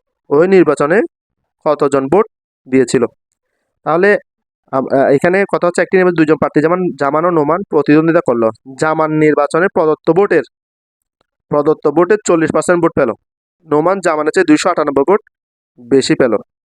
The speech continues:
বেশি পেয়ে নির্বাচনে জয়লাভ করলো। তাহলে দেখা যাচ্ছে যে জামান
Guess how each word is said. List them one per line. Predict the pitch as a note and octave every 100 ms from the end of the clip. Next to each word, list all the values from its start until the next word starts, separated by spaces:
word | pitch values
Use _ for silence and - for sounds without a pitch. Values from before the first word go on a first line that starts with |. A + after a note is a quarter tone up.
| _
বেশি | C#3 C#3 E3+ E3+
পেয়ে | F3 A#3+ B3+
নির্বাচনে | C3+ C#3 B2+
জয়লাভ | B2 A2
করলো। | A2+ G#2+ A2+ _ _ _ -
তাহলে | F#3+ G3+
দেখা | D#3+ F#3+
যাচ্ছে | G3+ G3+ G3
যে | G#3+ - _ _ _ _ _ _ _ _ _ _ _ _ _ _ _ -
জামান | B2+ D#3+ E3+ E3+